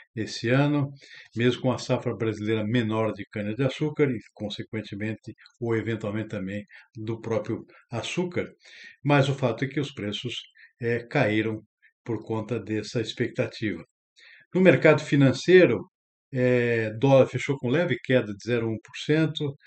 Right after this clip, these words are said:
cinco reais e quinze centavos a cotação da moeda americana. Expectativa nesta terça-feira com a divulgação pela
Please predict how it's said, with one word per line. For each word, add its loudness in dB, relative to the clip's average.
cinco -2
reais 2
e -8
quinze -2
centavos -2
a -2
cotação -4
da -6
moeda -4
americana. -6
Expectativa 2
nesta 2
terça-feira 0
com -2
a 0
divulgação -2
pela -6